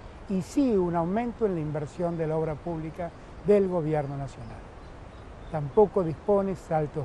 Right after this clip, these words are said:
valuatorios. Sin el acuerdo, las posibilidades comerciales, económicas y de financiación que nuestra nación necesita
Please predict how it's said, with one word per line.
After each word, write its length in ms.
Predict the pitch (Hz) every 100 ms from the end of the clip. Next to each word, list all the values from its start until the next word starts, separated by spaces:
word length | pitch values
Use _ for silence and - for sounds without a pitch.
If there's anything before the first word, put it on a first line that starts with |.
| 131
valuatorios. 460 | 139 135 - 120 104 - - - - - - - - - - -
Sin 320 | - 240 240 214
el 100 | 196
acuerdo, 500 | 160 175 165 147 156 - - - - -
las 140 | 170
posibilidades 580 | - 165 170 180 202 214 -
comerciales, 920 | 185 170 160 - 208 196 160 135 - - - -
económicas 1040 | 185 180 180 220 214 190 160 - 131 -
y 60 | 170
de 100 | 170
financiación 1000 | - 202 226 214 - 156 - 202 170 143 127 - - - -
que 140 | 180 175
nuestra 500 | 233 240 - 160 156
nación 460 | 156 - 180 160 131 123 - - - - -
necesita 760 | 202 214 - 156 - 180 -